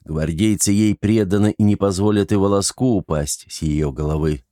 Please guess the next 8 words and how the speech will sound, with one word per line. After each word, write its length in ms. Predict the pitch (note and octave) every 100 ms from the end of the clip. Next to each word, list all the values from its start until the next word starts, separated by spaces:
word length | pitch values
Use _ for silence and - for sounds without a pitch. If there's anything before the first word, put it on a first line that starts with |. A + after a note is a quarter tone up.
| _ _ _ _ _ _ _ _ C#2
«Значит, 760 | C2 D2+ F#2+ A#2+ A2+ A2+ -
решать 500 | G#2+ G#2+ - A#2 G#2
задачу 600 | A2 G2 G#2 A2 G2 G#2+
придётся 680 | G2+ G2 D#2 F#2+ F2+ - E2
тебе», — 580 | - D2 B1+ C#2+ A#1+ - _ _ _ _ _
сказал 440 | - - D2+ E2+ -
Аникету 520 | D#2+ D2+ - C#2+ C2+
Сенека. 520 | - A#1+ C2 - -